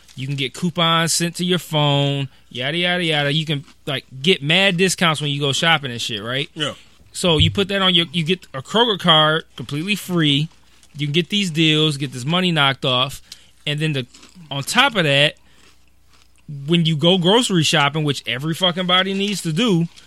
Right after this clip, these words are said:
Speaker 1: you rack up points and shit like that. And with Kroger, when you rack up points on the Kroger card, you can use that shit toward gas.
Speaker 2: Yeah.
Speaker 1: So it's like you, you can find ways now with so many apps having, with so many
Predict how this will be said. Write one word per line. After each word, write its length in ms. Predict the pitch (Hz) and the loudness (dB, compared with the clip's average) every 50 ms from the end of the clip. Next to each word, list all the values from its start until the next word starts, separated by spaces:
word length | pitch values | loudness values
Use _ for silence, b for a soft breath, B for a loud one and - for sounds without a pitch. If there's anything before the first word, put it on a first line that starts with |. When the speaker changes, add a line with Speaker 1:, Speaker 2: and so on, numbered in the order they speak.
| B B B B B B B - | B B B B B B B -8
Speaker 1:
you 160 | 139 139 156 156 | -4 -2 -2 0
rack 280 | 139 156 156 165 - | 2 2 2 2 2
up 180 | 175 170 175 - _ _ _ _ _ _ - | 2 0 0 -2 _ _ _ _ _ _ -12
points 420 | - - 226 233 214 - - - | -4 -2 -2 -2 -4 -6 -8 -6
and 100 | 165 160 | -4 -4
shit 180 | - - 160 156 | -2 -2 -4 -2
like 220 | 160 147 143 127 | -2 -4 -4 -4
that. 280 | - 135 127 127 147 - b b b b b _ - | -4 -4 -4 -4 -4 -6 b b b b b _ -6
And 120 | 170 156 139 | -4 -4 -4
with 120 | 127 123 | -4 -4
Kroger, 480 | - 254 269 339 311 190 185 190 202 - b b b b b b | 0 2 2 2 4 2 2 2 0 -2 b b b b b b
when 140 | 156 156 | -2 0
you 120 | 165 165 170 | 0 2 2
rack 220 | 170 170 170 156 | 4 2 2 2
up 160 | 185 170 156 | 2 -2 -2
points 300 | - - 185 180 185 165 185 | 0 0 2 2 2 0 -2
on 60 | 180 | -4
the 80 | 165 160 | -4 -2
Kroger 340 | - 240 269 294 247 220 | 0 0 0 2 0 -4
card, 480 | - - 180 165 160 156 160 165 180 - _ - | -2 0 2 4 4 4 2 2 0 -4 _ -8
you 140 | - 170 160 | -6 -6 -2
can 160 | 151 160 156 | 0 0 2
use 280 | 160 185 202 202 175 147 | 4 4 4 2 2 2
that 220 | 170 190 220 247 | 2 4 4 4
shit 300 | - - 175 175 190 196 | 2 4 4 2 2 2
toward 320 | - - 208 214 226 214 214 | -2 -2 0 0 0 0 0
gas. 360 | 269 294 311 294 190 131 160 | 0 0 0 0 -2 -2 -2
Speaker 2:
Yeah. 120 | 147 123 101 - B B B B B B B | -2 -4 -4 -6 B B B B B B B
Speaker 1:
So 180 | - - 190 | -4 0 2
it's 140 | 190 185 - | 2 2 2
like 240 | 202 185 180 175 - _ _ _ - | 2 2 2 2 0 _ _ _ -6
you, 280 | 165 165 220 233 214 - - | -2 0 0 0 -2 -6 -4
you 140 | - 226 269 | -2 -2 -2
can 100 | - 247 202 | -2 -4 -6
find 380 | - - 214 208 208 208 190 | -2 0 0 2 2 2 2
ways 300 | 185 208 214 202 202 165 | 2 4 4 4 2 2
now 260 | 175 190 196 208 214 208 | 2 2 2 2 2 2
with 160 | 185 160 143 | 0 0 -2
so 240 | - - 202 196 196 | 0 0 0 0 0
many 240 | 196 196 196 185 147 | 0 -2 -2 -4 -4
apps 360 | - 120 139 170 - - - | -2 -2 -2 -2 -2 -4 -6
having, 400 | 190 180 185 185 175 165 160 165 - | -4 -2 -2 -2 -4 -4 -6 -8 -8
with 180 | 185 170 151 | -4 -4 -4
so 120 | - - 208 | -2 -2 -2
many 320 | 214 214 208 190 180 - | -2 -2 -2 -2 -4 -6